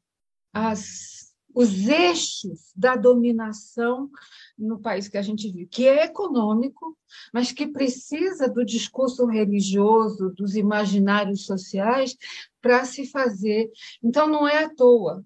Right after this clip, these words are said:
não é à toa que os grupos evangélicos, os grupos carismáticos ganharam essa legitimidade pra fazer esse discurso. Então, acho que é importante combater o clericalismo,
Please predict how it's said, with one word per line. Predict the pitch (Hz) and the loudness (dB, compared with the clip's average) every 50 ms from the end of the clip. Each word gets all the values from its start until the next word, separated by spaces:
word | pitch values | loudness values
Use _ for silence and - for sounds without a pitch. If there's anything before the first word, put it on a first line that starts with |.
| _ | _
não | 208 214 220 220 233 | -8 -6 -4 -4 -4
é | 226 220 | -4 -4
à | 214 | -6
toa | 214 - - 226 240 247 254 254 | -8 -6 0 4 4 4 4 4
que | 254 - 240 | 0 -4 -4
os | 240 208 | -4 -4
grupos | 196 214 233 233 - 226 190 214 | -4 -4 -6 -6 -6 -8 -6 -6
evangélicos, | 214 196 202 196 208 202 202 208 214 226 220 208 202 202 - 214 202 202 | -6 -4 -2 -2 -2 0 0 0 0 0 0 -2 -4 -6 -6 -6 -6 -4
os | 214 202 202 | -4 -4 -4
grupos | 196 220 214 - 214 196 | -4 -6 -6 -8 -10 -8
carismáticos | - - 196 196 196 190 190 214 208 220 233 220 - 233 220 202 | -4 -2 -2 -2 -2 -4 -4 -2 0 0 0 -2 -4 -6 -8 -4
ganharam | 202 226 262 269 269 254 240 233 247 269 302 330 349 339 302 262 240 - _ _ - - _ - | 0 0 2 2 4 4 6 6 6 4 2 2 0 0 -2 -2 -4 -6 _ _ -20 -14 _ -4
essa | 233 247 240 - 262 | -4 -2 0 2 4
legitimidade | 247 247 247 254 294 330 359 381 370 330 - 294 277 - - - 240 233 220 208 185 190 202 202 214 214 - 214 | 6 6 6 6 4 4 2 0 0 -2 -4 -8 -10 -12 -8 -4 -4 -2 -2 -4 -4 -2 -2 0 0 -2 -4 -6
pra | - 220 214 214 | -6 -6 -6 -4
fazer | - 220 208 196 196 - 202 | -4 -4 -4 -4 -4 -4 -4
esse | 196 196 202 226 | -4 -4 -4 -6
discurso. | 208 - - - 202 196 226 | -8 -8 -6 -4 -2 0 0
Então, | 220 - 269 262 | 2 4 4 4
acho | 262 269 269 - - | 4 2 0 -2 -4
que | - 269 | -4 -4
é | |
importante | 269 262 - - 269 269 262 - - _ - 220 220 240 269 277 - - _ _ _ _ - - _ _ | -2 -4 -2 0 0 0 0 -2 -10 _ -2 -2 0 0 -2 -4 -8 -14 _ _ _ _ -20 -20 _ _
combater | - 247 254 254 240 233 233 226 - 233 | -2 0 2 2 2 0 0 -2 -2 -2
o | 220 220 | -2 -2
clericalismo, | 220 220 202 196 208 202 - 190 180 180 180 190 214 220 202 240 240 | -4 -6 -6 -6 -8 -8 -10 -10 -8 -8 -8 -8 -8 -6 -6 -6 -8